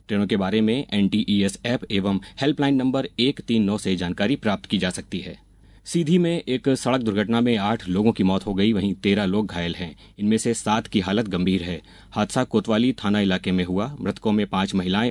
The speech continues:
और तीन पुरुष शामिल हैं। घायलों को सीधी जिला अस्पताल और रीवा मेडिकल कॉलेज अस्पताल में भर्ती कराया गया है। तूफान जीप में इक्कीस लोग सवार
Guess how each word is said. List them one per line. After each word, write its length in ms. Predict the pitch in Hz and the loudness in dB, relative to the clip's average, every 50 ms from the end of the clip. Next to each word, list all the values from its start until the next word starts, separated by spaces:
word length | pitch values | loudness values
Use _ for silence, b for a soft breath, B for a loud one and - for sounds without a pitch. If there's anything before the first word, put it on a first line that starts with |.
| - - | -2 -4
और 220 | 101 101 98 95 B B B B B _ | -4 -2 -4 -4 B B B B B _
तीन 200 | - 151 160 147 | 2 4 4 2
पुरुष 320 | 113 - 120 127 131 - - | 2 0 -4 -4 -4 -6 -8
शामिल 360 | - - - 98 95 90 85 | -6 -2 0 0 2 0 0
हैं। 180 | 90 95 85 78 b b b b b b b b b - | -2 -6 -8 -8 b b b b b b b b b -4
घायलों 240 | 110 123 131 147 147 | -2 0 0 0 0
को 180 | - 147 147 | 0 0 -2
सीधी 300 | 143 - - 110 101 110 | -2 -2 -2 0 0 2
जिला 200 | 110 110 104 104 | 2 2 2 0
अस्पताल 440 | 98 95 - 104 95 98 98 107 120 | 0 -2 -2 -4 -2 0 0 0 0
और 280 | - - 90 98 95 90 | -2 -2 0 0 0 0
रीवा 280 | 98 120 127 127 147 | 0 0 2 2 2
मेडिकल 280 | 123 110 95 - - 107 | 2 2 0 0 -2 -2
कॉलेज 300 | - 101 98 101 101 90 | 0 0 0 2 0 0
अस्पताल 420 | 92 - 90 - 98 95 98 104 - - | -4 -6 -6 -4 -2 -2 -2 -2 2 2
में 160 | 104 113 120 | 4 4 4
भर्ती 240 | 95 98 90 - 98 | 2 0 -2 -2 -2
कराया 240 | 87 90 87 87 87 | 0 0 0 0 0
गया 200 | 82 92 92 87 | 0 0 -2 0
है। 220 | 87 95 87 76 B B B B B B B - | -2 -4 -6 -6 B B B B B B B -2
तूफान 340 | 120 110 - 120 120 135 127 | -2 0 0 2 2 2 2
जीप 220 | 117 127 131 - | 2 0 0 0
में 180 | 127 131 131 - - | 0 -2 -2 -2 -4
इक्कीस 280 | 98 98 - 110 - - | -4 -2 -2 -2 0 0
लोग 140 | 101 98 - | -2 -2 -2
सवार 300 | - 92 90 90 92 | -2 0 0 0 0